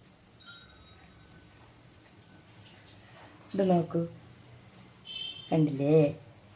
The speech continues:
ഇതുപോലെ നമ്മൾക്ക് ഒന്ന് രണ്ട് തവണയൊക്കെ നന്നായിട്ട് ഇങ്ങനെ തിരുമ്മിയിട്ട് ആ വിരലിലൊക്കെ നമ്മുടെ ഈ കറ നാര് പോലെ വരും. ഉള്ളത് എന്തായാലും വൃത്തിയായിട്ട് അത് വരും. അത്രയും സിമ്പിളാണ് ഇത്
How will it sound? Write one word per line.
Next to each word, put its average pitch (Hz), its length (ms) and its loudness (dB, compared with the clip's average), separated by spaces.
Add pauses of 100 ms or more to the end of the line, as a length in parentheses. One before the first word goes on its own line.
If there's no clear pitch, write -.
(460)
ഇതുപോലെ 165 420 6 (300)
നമ്മൾക്ക് 160 320 6 (520)
ഒന്ന് 185 220 8
രണ്ട് 180 240 8
തവണയൊക്കെ 160 500 8
നന്നായിട്ട് 160 500 6
ഇങ്ങനെ 160 180 6 (100)
തിരുമ്മിയിട്ട് 165 680 8 (840)
ആ - 20 8 (160)
വിരലിലൊക്കെ 196 1000 10
നമ്മുടെ 190 340 10
ഈ 185 40 10 (140)
കറ 175 300 8 (100)
നാര് 165 360 6
പോലെ 160 440 10
വരും. 156 300 8 (580)
ഉള്ളത് 349 480 12 (260)
എന്തായാലും 202 680 10
വൃത്തിയായിട്ട് 180 720 8
അത് 180 100 4 (100)
വരും. 147 320 4 (500)
അത്രയും 480 520 10
സിമ്പിളാണ് 330 680 12 (120)
ഇത് 190 100 8